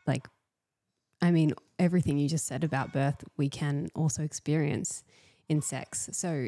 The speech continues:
if you haven't had babies and you are working on that and, like, practicing that with your partner and you're in that realm where you're taking each other to other levels of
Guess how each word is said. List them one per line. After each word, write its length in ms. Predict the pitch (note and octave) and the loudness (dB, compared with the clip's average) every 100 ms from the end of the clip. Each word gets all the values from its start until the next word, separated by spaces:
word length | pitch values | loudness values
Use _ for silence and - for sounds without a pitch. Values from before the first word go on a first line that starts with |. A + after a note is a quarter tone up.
| - | -2
if 300 | D#3 - - - | -2 -4 -18 -6
you 140 | D#3+ | -2
haven't 240 | C#3 C#3+ D3 | -2 -2 -4
had 140 | C#3+ | -2
babies 520 | D#3 D#3+ D3+ D3 - - - - - | -2 -2 -2 -4 -6 -8 -14 -18 -4
and 180 | D#3 E3 | 0 2
you 160 | D#3+ - | 2 2
are 380 | D#3 - - - _ _ | 0 -2 -6 -8 _ _
working 420 | E3 D#3+ D#3+ F#3+ E3+ | -2 0 0 0 0
on 140 | D#3 | 0
that 340 | D#3 D3 - - - _ - | -2 -2 -4 -8 -20 _ 0
and, 380 | D3+ D#3+ D#3 - - _ _ - - _ - | 0 0 -6 -12 -20 _ _ -20 -20 _ -4
like, 220 | C#3+ C#3 - - | -4 -4 -10 -2
practicing 720 | D3 - E3+ D#3 D#3 D#3+ D3 _ - - - | -2 0 -2 -2 -4 -4 -6 _ -20 -20 -6
that 260 | D#3 D#3 - | 0 0 2
with 200 | E3 D#3+ | -2 -2
your 200 | D#3+ D#3+ | -2 -4
partner 640 | D#3 C#3+ D3 D#3+ - - E3+ | -4 -2 -2 -2 -6 -6 -4
and 160 | - E3 | 0 2
you're 140 | D#3+ - | 0 -2
in 380 | C#3 C#3 C#3+ C#3+ - _ _ | -2 -2 -2 -6 -10 _ _
that 260 | - D#3+ - | -6 -4 -4
realm 400 | D3+ C#3 A#2 F2 | -2 0 0 -2
where 120 | G#2 G2+ | -2 -2
you're 100 | D3 | -2
taking 400 | - C#3 C3+ C3 | -2 -2 0 -2
each 160 | - | -4
other 200 | - - | -4 -6
to 240 | - - - - | -6 -6 -6 -6
other 180 | D3 D#3 | -2 -2
levels 640 | C#3 - - F3+ - - | -2 -4 -4 -4 -6 -6
of 400 | - D#3 D#3 - | -2 -2 -2 -8